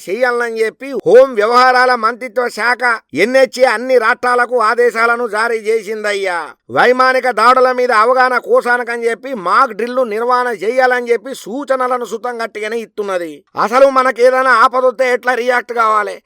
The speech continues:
ఎమర్జెన్సీ పరిస్థితులల్లో మనం ఎట్లా ఉండాలి, శత్రు దేశాల దాడి చేసే టైం వస్తే మనం ఎట్లా తప్పించుకోవాలి, ఎట్లా ఎవరన్నా చేయాలి, శాఖశక్యంగా వాళ్ళ వ్యూహాలను ఎట్లా తిప్పికొట్టాలి, స్వీయ రక్షణ మీద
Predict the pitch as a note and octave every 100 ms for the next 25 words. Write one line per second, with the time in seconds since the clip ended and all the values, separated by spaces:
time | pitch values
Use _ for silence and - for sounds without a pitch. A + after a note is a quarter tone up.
0 | _ - E3+ B3 C4 C4 C4+ B3+ G#3+ A3+
1 | B3+ C4+ B3 B3+ C4 C4+ B3+ C4 B3 A3
2 | - C4 G#3+ G3 A#3+ C4 B3 A3+ G3+ -
3 | _ - A3 A#3+ C#4+ C4 C4+ B3+ C4 C4
4 | A#3+ B3+ C4+ C4+ A#3 B3+ C4 C4 C4 A3+
5 | A#3+ C4 B3 - D4 C#4 C4 C4 A3+ A3+
6 | C#4 G#3+ B3+ C4+ D4+ C4+ A#3+ B3+ B3 A#3
7 | A3+ B3 A3 A3 C4 B3+ F#3 A#3 D4 D4
8 | C4+ A#3+ A#3+ A3+ B3 A3 G#3 A#3+ B3+ G#3
9 | A#3+ C4 D4 D4+ B3+ - E3+ A#3+ C#4 B3
10 | D3+ G#3 C#4+ C4+ C4 B3+ B3 A3+ - A#3+
11 | - A3 A3+ C4 G3+ A#3 - G#3+ G3+ F#3
12 | E3 _ E3+ A#3+ C4+ A#3+ B3 - C#4+ C#4
13 | C4 D4